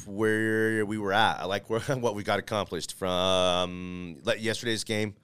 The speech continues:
Bucks Cowboys was great. Uh, did some Javonte stuff. I thought that was totally, you know, Broncos blitz worthy and newsworthy. Um, kind of got into the game itself. Um, how about, um, I'm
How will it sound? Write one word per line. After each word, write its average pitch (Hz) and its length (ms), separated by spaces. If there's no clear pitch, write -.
Bucks 110 180
Cowboys 101 360
was 95 100
great. 92 380
Uh, 98 240
did 95 120
some 117 140
Javonte 110 480
stuff. 104 320
I 95 40
thought 95 160
that 92 80
was 90 100
totally, 98 440
you 90 400
know, 82 100
Broncos 87 640
blitz 92 320
worthy 87 360
and 82 100
newsworthy. 85 560
Um, 98 560
kind 120 180
of 127 80
got 110 160
into 107 260
the 95 100
game 98 300
itself. - 840
Um, 95 640
how 131 420
about, 117 720
um, 98 460
I'm 113 200